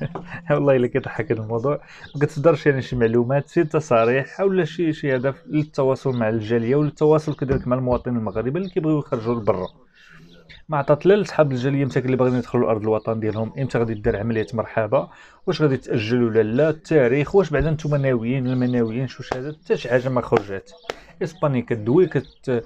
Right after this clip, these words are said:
كيهبطوا الكاميرات كيصوروا في الميناء، كيقول لك هو واجد، دو مع المدير ديال الميناء ديال الخزيرات قال لي ما انا واجد، و-، كلشي دوا قال حنا واجدين. اسبانيا ما بقاش فيها غرام ديال الديفو،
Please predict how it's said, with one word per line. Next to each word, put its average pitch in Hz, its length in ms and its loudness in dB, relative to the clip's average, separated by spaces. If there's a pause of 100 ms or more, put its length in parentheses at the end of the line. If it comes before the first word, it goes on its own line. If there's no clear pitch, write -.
(280)
كيهبطوا 147 360 0
الكاميرات 127 440 -2
كيصوروا 120 460 0
في - 80 -6
الميناء، 123 420 0
كيقول 123 260 0
لك 120 120 -4
هو 120 180 2
واجد، 120 360 0
دو 127 200 2
مع 110 120 -2
المدير 120 360 0
ديال 120 160 0
الميناء 120 240 0
ديال 117 140 -8
الخزيرات 120 400 -4
قال 120 120 0
لي 123 80 0
ما 123 80 -2
انا 123 120 0
واجد، 123 540 0
و-، 175 340 -6 (400)
كلشي 170 300 0
دوا 143 280 4
قال 131 240 2
حنا 139 180 -2
واجدين. 117 400 2
اسبانيا 151 440 -4
ما 147 60 2
بقاش 147 280 -4
فيها 143 220 2
غرام 123 360 0
ديال 117 140 2
الديفو، - 420 -14